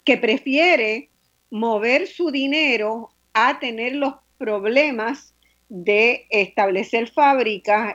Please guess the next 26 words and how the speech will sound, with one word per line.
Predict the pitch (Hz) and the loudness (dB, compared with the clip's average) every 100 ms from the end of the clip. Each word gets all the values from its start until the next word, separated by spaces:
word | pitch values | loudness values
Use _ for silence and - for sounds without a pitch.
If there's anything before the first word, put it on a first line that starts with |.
| - | -8
y | 196 190 | -2 0
bregar | 190 180 180 185 | 2 2 2 0
con | 220 | -2
los | 208 - | -4 0
trabajadores. | 196 175 165 160 143 135 131 - _ _ - _ - | 2 2 0 -4 -4 -8 -10 -12 _ _ -20 _ -4
Entonces, | 185 180 208 202 190 170 - | -2 4 4 4 -2 -4 -2
hubo | 190 202 233 | -2 0 0
un | 247 | 2
momento | 247 240 262 302 302 220 220 - | 2 4 4 4 2 2 2 0
en, | 185 180 170 160 | -2 -2 -2 0
hacia | 175 - 196 170 165 160 | -2 0 2 4 4 0
finales | - 180 196 226 | -4 0 0 0
de | 262 214 | 0 0
los | 247 | 0
ochenta | 226 - 285 285 294 302 254 _ _ _ _ | 0 0 0 2 0 -2 -4 _ _ _ _
donde | 196 175 196 190 180 180 175 170 160 | -6 -2 0 -2 2 4 4 2 0
se | 202 | -4
estimaban, | - 196 175 220 262 214 196 | -6 -2 2 4 4 4 2
¿verdad? | 180 165 196 254 247 | -2 -2 -2 -2 -4
Se, | - 170 - _ - | -6 -12 -14 _ -16
el, | 160 175 - - - - 151 - | -10 -8 -8 -12 -16 -16 -16 -12
el | - - | -6 2
andamiaje | 180 175 196 196 226 247 349 | 4 6 8 8 6 6 4
de | 220 | 4
los | 202 220 | 2 0
economistas | 202 180 185 220 269 254 220 | -2 -4 -4 -4 -2 0 0